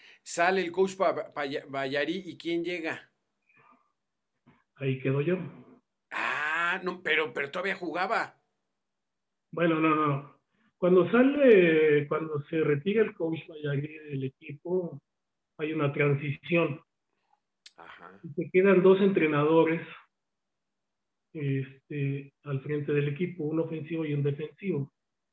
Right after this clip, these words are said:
Speaker 1: Ok.
Speaker 2: Era Mario Loza en la ofensiva y en la defensiva el coach Rogelio Pérez Arellano, un
Speaker 1: Ok.
Speaker 2: ex roja.
Speaker 1: Ok.
Speaker 2: Y ya se termina la temporada.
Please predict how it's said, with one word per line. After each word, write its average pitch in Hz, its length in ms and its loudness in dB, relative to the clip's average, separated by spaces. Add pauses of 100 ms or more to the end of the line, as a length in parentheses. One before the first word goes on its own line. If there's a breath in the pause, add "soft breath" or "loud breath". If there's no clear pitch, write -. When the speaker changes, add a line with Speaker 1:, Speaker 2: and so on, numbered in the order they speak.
(380)
Speaker 1:
Ok. 82 300 -20 (1120)
Speaker 2:
Era 156 200 0
Mario 156 320 4
Loza 170 720 2 (240)
en 143 400 -4 (100)
la 151 100 -8
ofensiva 175 600 -4
y 151 160 -2
en 139 100 0
la 135 60 0
defensiva 170 840 -4 (880)
el 139 500 -2
coach 160 260 -4
Rogelio 143 480 -2
Pérez 143 240 0
Arellano, 151 480 -2 (540)
un 190 260 0
Speaker 1:
Ok. 160 80 -6
Speaker 2:
ex 147 320 -16
roja. 160 420 -6 (1200)
Speaker 1:
Ok. 76 240 -20 (1000)
Speaker 2:
Y 190 120 -2
ya 240 180 4
se 196 80 0
termina 180 360 4
la 147 220 2
temporada. 135 540 0